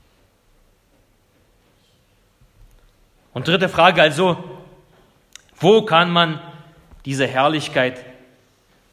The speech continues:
sehen, wo betrachten? Die Antwort in der ewigen Anbetung, indem wir hinzutreten in diese ewige Anbetung,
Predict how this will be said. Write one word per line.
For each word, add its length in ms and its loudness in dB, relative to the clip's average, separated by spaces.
sehen, 680 -6
wo 280 -4
betrachten? 840 -10
Die 140 -16
Antwort 480 -8
in 120 -16
der 200 -16
ewigen 720 -8
Anbetung, 760 -12
indem 340 -14
wir 80 -10
hinzutreten 1040 -12
in 100 -14
diese 240 -12
ewige 500 -6
Anbetung, 540 -14